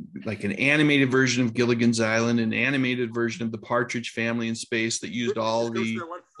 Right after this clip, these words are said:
Speaker 1: old Jetsons images. It was weird. The character designs were all from the Jetsons with the Partridge Family plunked in there. And there was no explanation how they got into the future either. It was really weird,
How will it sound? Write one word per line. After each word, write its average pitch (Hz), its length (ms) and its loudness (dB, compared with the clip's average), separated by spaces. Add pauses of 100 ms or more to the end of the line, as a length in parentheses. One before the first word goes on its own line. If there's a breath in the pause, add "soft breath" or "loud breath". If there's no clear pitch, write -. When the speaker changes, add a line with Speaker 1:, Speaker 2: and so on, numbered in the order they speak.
Speaker 1:
old 143 160 0
Jetsons - 640 -4
images. 131 880 0
It 120 260 -6
was 139 160 -4
weird. 160 320 2
The 131 300 -4 (240)
character 175 320 2
designs 135 480 -6
were 196 140 2
all 135 180 -2
from 139 220 -14
the 131 80 -2
Jetsons 131 600 -2
with 120 160 -8
the - 80 -10
Partridge 135 600 -4
Family 120 420 -4 (160)
plunked 143 380 -4
in 147 160 -2
there. 135 100 -2
And 135 80 0
there 147 80 -2
was 156 140 -4
no 196 120 -2
explanation 165 640 -4
how 143 140 -4
they 123 100 -6
got 131 220 -2
into 135 180 -4
the 107 140 -8
future 147 480 -4
either. 120 180 -4
It 104 60 -6
was 156 160 -4
really 311 260 0
weird, 123 400 -6